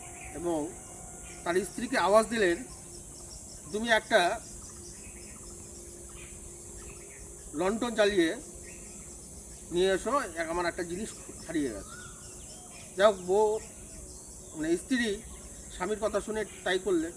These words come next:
একটা লণ্ঠন জ্বালিয়ে নিয়ে এসে দুজন মিলে ওই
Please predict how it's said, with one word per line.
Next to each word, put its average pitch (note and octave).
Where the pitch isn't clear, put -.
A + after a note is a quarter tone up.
একটা D#3
লণ্ঠন F3+
জ্বালিয়ে E3+
নিয়ে E3+
এসে D3+
দুজন A#3
মিলে B3
ওই G3